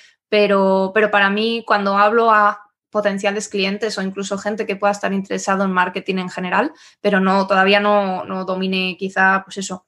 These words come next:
los términos técnicos o cómo funciona realmente el tema, no le ha hecho, haya hecho clic el chip, eh, intento que sea lo más sencillo y lo más transparente posible,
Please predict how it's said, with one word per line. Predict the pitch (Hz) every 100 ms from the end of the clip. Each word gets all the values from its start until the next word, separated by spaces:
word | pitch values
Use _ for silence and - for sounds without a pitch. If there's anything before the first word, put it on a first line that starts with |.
| _ _
los | 208 196
términos | 202 196 185 185
técnicos | 220 233 226 196 202 196 -
o | 190 185
cómo | 185 190 196 190 190
funciona | 196 190 196 196 190
realmente | 190 185 190 190 190
el | 185 185
tema, | 180 196 254 - _ _ _
no | 208
le | 208
ha | 202
hecho, | 196 208
haya | 214 208
hecho | 208 202
clic | 196 208 - _
el | 196 196
chip, | 240 254 _ _ _ _ _
eh, | 208 202 190 190 190
intento | 202 196 208 202
que | 202
sea | 196 220
lo | 214
más | 190 190
sencillo | 202 196 202 220
y |
lo | 214
más | 190 185
transparente | - 196 196 190 190 185
posible, | 196 190 180 185